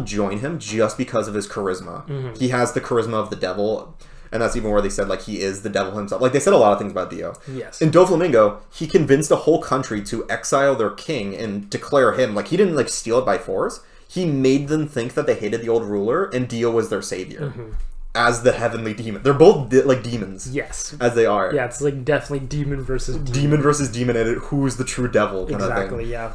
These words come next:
Speaker 2: So I, anyways, I personally think that, going back to our original
Speaker 1: Yeah.
Speaker 2: question, I think Dio could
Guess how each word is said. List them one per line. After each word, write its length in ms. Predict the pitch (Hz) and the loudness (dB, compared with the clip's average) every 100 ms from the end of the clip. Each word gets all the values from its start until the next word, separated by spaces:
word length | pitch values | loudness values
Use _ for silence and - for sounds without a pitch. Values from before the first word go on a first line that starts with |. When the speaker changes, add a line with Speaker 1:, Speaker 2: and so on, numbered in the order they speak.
| - | -6
Speaker 2:
So 200 | - 147 | 0 2
I, 220 | 143 165 | 4 2
anyways, 340 | 175 160 135 - | 2 0 -2 0
I 160 | 165 214 | 4 4
personally 440 | 214 185 180 170 | 4 4 4 -2
think 300 | - 156 147 | -2 -4 -4
that, 320 | - 131 123 | 0 0 2
going 180 | 135 165 | 2 4
back 200 | 160 139 | 6 4
to 80 | - | 4
our 80 | 131 | -2
original 320 | 120 120 135 | -2 -4 0
Speaker 1:
Yeah. 180 | 131 101 | 2 2
Speaker 2:
question, 120 | 95 | 0
I 160 | 160 180 | 2 2
think 420 | 180 175 - 135 | 2 -4 -4 -8
Dio 480 | 139 135 131 123 123 - 143 | -4 -2 0 -2 -8 -16 -16
could 480 | - 139 127 120 | -4 -2 -2 -4